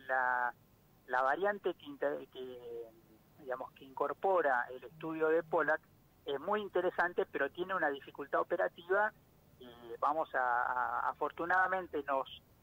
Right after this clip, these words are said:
nos toma con una mejor, eh, con un mejor stock de, de plasma, fundamentalmente porque ha venido bajando el número de casos, así que por eso lo podemos encarar, pero no hubiéramos podido encararlo, podríamos decir así,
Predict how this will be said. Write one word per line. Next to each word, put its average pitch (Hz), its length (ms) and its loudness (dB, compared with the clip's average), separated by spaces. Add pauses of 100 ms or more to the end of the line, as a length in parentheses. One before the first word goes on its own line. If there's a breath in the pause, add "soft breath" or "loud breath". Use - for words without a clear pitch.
(200)
nos 143 220 -2
toma 165 300 2
con 131 200 -4
una 147 220 0
mejor, 165 500 0
eh, 127 440 -6 (160)
con 135 200 -10
un 151 140 -14
mejor 165 300 0
stock - 420 -2 (540)
de, 127 120 -8 (600)
de - 140 -8
plasma, 175 420 0
fundamentalmente 143 760 -4
porque 127 300 -6
ha 135 60 2
venido 135 340 -4
bajando 135 420 -2
el 127 60 -8
número 139 280 -4
de 147 120 -4
casos, 175 480 -2 (440)
así - 220 -8
que - 140 -4
por 131 180 0
eso 156 200 0
lo 151 100 2
podemos 139 420 -2
encarar, 139 500 0
pero 131 180 -4
no 160 120 2
hubiéramos 175 360 2
podido 151 280 2
encararlo, 151 720 2 (280)
podríamos 139 320 0
decir 135 140 -2
así, 131 200 -4